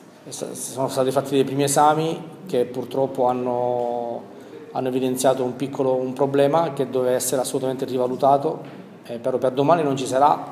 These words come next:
per il resto dovete chiedere allo staff sanitario. Io so che domani non ce l'ho di sicuro, ma non per me, per i giocatori che vanno in campo soprattutto,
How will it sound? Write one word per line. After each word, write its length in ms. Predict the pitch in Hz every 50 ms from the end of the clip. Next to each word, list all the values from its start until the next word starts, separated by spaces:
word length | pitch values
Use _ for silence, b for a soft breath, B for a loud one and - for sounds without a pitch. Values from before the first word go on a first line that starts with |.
| -
per 140 | - - -
il 80 | 139 143
resto 540 | 139 143 139 139 - - 156 147 143 139 135
dovete 340 | - 127 120 127 117 127
chiedere 280 | 120 127 131 120 123 123
allo 120 | 120 120
staff 220 | 113 - - 120 -
sanitario. 480 | - - 120 117 117 117 110 113 - - - - - - - - - - - - - - - - - - -
Io 120 | 151 170
so 160 | - - 180
che 100 | 147 165
domani 260 | 156 151 151 151 147
non 160 | 143 135 135 131
ce 120 | - 139
l'ho 120 | 127 120 120
di 60 | 113
sicuro, 340 | 107 123 113 113 113 113 120 - - - - - - - - - - -
ma 100 | 151 156
non 220 | 170 180 180 160
per 120 | 143 139
me, 160 | 131 135 135 135
per 140 | 131 147
i 60 | 156 147
giocatori 400 | 139 156 139 147 139 156 143 143
che 120 | 147 143
vanno 220 | 135 147 147 143
in 120 | 143 143 131
campo 320 | 139 139 131 123 117 120
soprattutto, 640 | 110 - 123 117 113 113 - - - - - - -